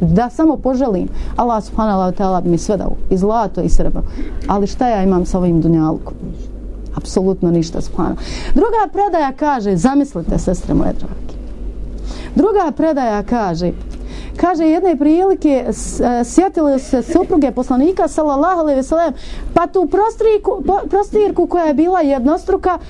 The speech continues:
da mu predvostruči, da bi bila ko malo udobnija. A nije to bila deka, to je bila tanka tkanina. Ali eto, one sa-, one su odlučile da mu predvostruči.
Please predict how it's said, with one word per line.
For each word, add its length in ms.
da 200
mu 140
predvostruči, 840
da 80
bi 100
bila 380
ko 160
malo 240
udobnija. 540
A 40
nije 220
to 160
bila 320
deka, 400
to 60
je 60
bila 260
tanka 440
tkanina. 480
Ali 200
eto, 160
one 140
sa-, 280
one 240
su 140
odlučile 480
da 100
mu 100
predvostruči. 720